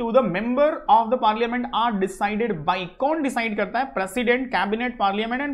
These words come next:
finance commission। So what is the name of the person or, uh, positions you can say who decide the allowance and payable member of the parliament? So करेक्ट आंसर हो जाएगा पार्लियामेंट, पार्लियामेंट डिसाइड करता है।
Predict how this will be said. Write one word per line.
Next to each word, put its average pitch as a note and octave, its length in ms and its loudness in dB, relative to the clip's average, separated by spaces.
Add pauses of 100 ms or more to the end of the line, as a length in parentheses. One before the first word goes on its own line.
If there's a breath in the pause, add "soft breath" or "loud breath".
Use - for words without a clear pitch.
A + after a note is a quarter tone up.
finance A#3 300 -4 (100)
commission। F#3+ 380 -4 (420 soft breath)
So C#4 160 -2
what C4 140 2
is B3 80 0
the B3 180 2
name C4+ 260 2
of A3 320 4
the A#3+ 220 6 (640)
person A3 320 0
or, G3 240 8 (120)
uh, G3 220 6 (120)
positions A#3+ 420 0
you G#3+ 160 -2
can G#3 180 0
say G3+ 140 -2 (1080)
who G3+ 80 0
decide A3+ 380 4
the B3 100 6
allowance G#3+ 300 4
and A3 140 -4
payable A3 280 2
member G#3+ 160 2
of G#3 160 4
the A#3+ 120 0
parliament? G#3 540 0
So G#3+ 120 -8
करेक्ट A#3+ 240 2
आंसर A3 200 -2
हो G#3+ 60 0
जाएगा G#3+ 240 0
पार्लियामेंट, F#3 720 2
पार्लियामेंट A3 500 0
डिसाइड F#3 340 0
करता D#3 220 -2
है। - 100 -10